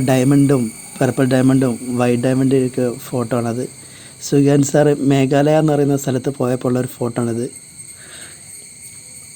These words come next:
ഇത് അഭിലാഷ് സാറും ചെയർമാനും കൂടെ നിൽക്കുന്ന ഫോട്ടോ ആണ് സുജിത് സാർ. ഇത് ഈ ഒരു ഇതിലോട്ട്, മണി ക്ലബിലോട്ട് എത്രയും പെട്ടെന്ന് എൻ്റെ ടീമിലുള്ള എല്ലാ മെമ്പേഴ്സും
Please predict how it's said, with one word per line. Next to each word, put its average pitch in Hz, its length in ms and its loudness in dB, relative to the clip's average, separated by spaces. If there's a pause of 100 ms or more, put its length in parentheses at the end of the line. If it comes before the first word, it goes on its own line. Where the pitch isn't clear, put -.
(680)
ഇത് 127 120 0 (260)
അഭിലാഷ് 127 360 0
സാറും 127 300 0 (120)
ചെയർമാനും 123 520 0 (120)
കൂടെ 123 220 0
നിൽക്കുന്ന 117 360 -4
ഫോട്ടോ 117 260 -6
ആണ് 117 180 -4
സുജിത് 117 220 -4
സാർ. 113 180 -6
ഇത് 113 100 -4 (1000)
ഈ 143 40 6 (100)
ഒരു 165 140 6 (720)
ഇതിലോട്ട്, 139 440 4 (220)
മണി 127 180 4 (100)
ക്ലബിലോട്ട് 135 440 2 (120)
എത്രയും 131 380 2
പെട്ടെന്ന് 131 380 2 (200)
എൻ്റെ 120 200 0
ടീമിലുള്ള 123 400 2
എല്ലാ 120 160 0 (140)
മെമ്പേഴ്സും 123 480 0